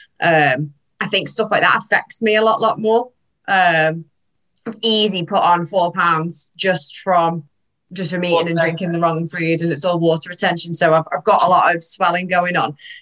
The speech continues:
Speaker 1: But then as I get towards the ovulation part of it, it's like everything strips off. So I definitely feel that, like,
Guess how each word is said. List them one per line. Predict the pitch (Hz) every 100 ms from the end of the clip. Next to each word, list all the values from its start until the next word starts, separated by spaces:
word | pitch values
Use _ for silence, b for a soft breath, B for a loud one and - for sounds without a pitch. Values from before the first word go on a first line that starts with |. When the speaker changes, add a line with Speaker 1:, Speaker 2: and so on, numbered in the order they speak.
| _
Speaker 1:
But | 214 196 - - _ _ _ _ -
then | 190 208
as | 226 247
I | 262
get | 240 226 -
towards | 262 233 226 220
the | - 214
ovulation | 208 226 254 262 233
part | 233 226
of | 214
it, | 185 -
it's | 180 180
like | 220 214 - 190
everything | 196 269 294 269
strips | - - 196 156 143 -
off. | 202 -
So | 226
I | 196
definitely | 190 240 - 277 262
feel | 214 208 208 220 254
that, | 226 180
like, | 180 175 170